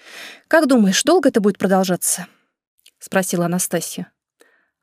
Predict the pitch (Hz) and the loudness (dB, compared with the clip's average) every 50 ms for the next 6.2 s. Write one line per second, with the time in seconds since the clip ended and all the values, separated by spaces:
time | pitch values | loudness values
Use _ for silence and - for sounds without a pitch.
0 | - 190 208 254 302 262 269 294 269 - 302 277 - - 240 180 - - 160 180 | -2 0 2 2 2 2 2 2 2 0 -2 -2 0 0 2 2 2 -2 -4 -4
1 | 170 185 190 190 180 175 175 170 160 190 196 208 202 185 - - 190 - 208 - | -2 0 0 0 0 0 -2 -2 0 2 2 2 2 0 -2 -6 -2 -2 -2 -2
2 | - - 185 175 165 190 190 190 190 - 285 277 294 277 - 269 269 - - - | -2 -6 -6 -4 -2 0 0 0 0 0 2 2 2 2 0 -2 -2 -2 -6 -6
3 | - 214 175 _ _ _ _ _ _ _ _ _ _ _ _ - 196 196 - 208 | -6 -8 -12 _ _ _ _ _ _ _ _ _ _ _ _ 0 0 2 2 2
4 | 190 175 156 214 - - - 302 277 294 294 294 294 240 269 - 277 262 269 262 | 0 2 0 -2 -2 0 0 2 2 2 2 2 2 2 0 2 4 4 6 6
5 | 254 254 254 247 247 - - 180 180 196 220 190 156 160 165 160 - - - - | 4 4 2 -2 -4 -6 -4 0 0 0 0 0 -2 -6 -6 -6 -6 -6 -12 -12
6 | - - - - | -12 -16 -16 -16